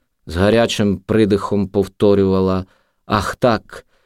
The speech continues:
я читала, звісно, я читала, я читала ці ваші рекреації, особливо ті місця, де ви описуєте, як негри й араби їбуть наших дівчат по львівських гуртожитках.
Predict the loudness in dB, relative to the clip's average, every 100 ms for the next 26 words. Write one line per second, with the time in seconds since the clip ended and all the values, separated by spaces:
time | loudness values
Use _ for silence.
0 | _ -4 -2 -2 -4 0 0 0 -2 -6
1 | -4 0 0 -2 -4 -2 0 0 -2 -2
2 | 0 0 2 2 0 -2 -6 -4 -4 -2
3 | 0 2 2 0 -2 0 0 0 0 -2
4 | -2 -2 0 2 2 0 -4 -6 -6 -8
5 | -14 _ _ _ -6 -2 2 4 6 4
6 | 2 0 2 0 -4 -2 0 2 0 0
7 | 2 2 0 -4 0 0 2 0 -2 0
8 | -4 -4 _ _ _ 0 0 0 2 4
9 | 4 2 2 2 2 0 2 2 2 2
10 | 2 2 2 0 0 2 2 2 -2 -2
11 | 0 -4 -4 -4 -4 0 0 0 -2 -2
12 | -2 0 -2 -2 -8 -12 -8 -10 -6 -4
13 | -4 -8 -18 -18 -18